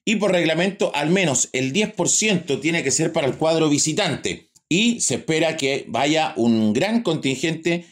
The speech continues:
de hinchas de Español de Osorno a apoyar este tercer y cuarto partido. Por la otra llave, se juega Los Leones y Universidad de Concepción. Los partidos van a ser el seis de junio y el siete de junio.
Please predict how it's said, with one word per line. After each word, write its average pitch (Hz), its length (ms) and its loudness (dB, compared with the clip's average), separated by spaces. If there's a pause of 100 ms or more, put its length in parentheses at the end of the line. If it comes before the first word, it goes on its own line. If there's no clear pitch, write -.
(200)
de 180 480 -2
hinchas 170 340 0
de 120 60 0
Español 127 340 -2
de 135 60 0
Osorno 170 560 0 (280)
a 165 180 2
apoyar 147 500 0
este 135 440 -2
tercer 196 680 0
y 147 140 -2
cuarto 202 680 0
partido. 131 580 0 (340)
Por 151 140 0
la 151 160 4
otra 247 200 2
llave, 226 520 0 (220)
se - 200 -2
juega 233 400 0
Los 143 160 2
Leones 185 500 2
y 262 360 -2
Universidad 151 440 2
de 175 120 2
Concepción. 165 680 0
Los 135 120 -2
partidos 165 280 0
van 156 80 2
a 143 60 0
ser 143 160 0
el 131 80 2
seis 254 380 2
de 240 80 0
junio 254 280 0
y 208 100 0
el 147 80 2
siete 277 360 0
de 269 100 2
junio. 233 420 0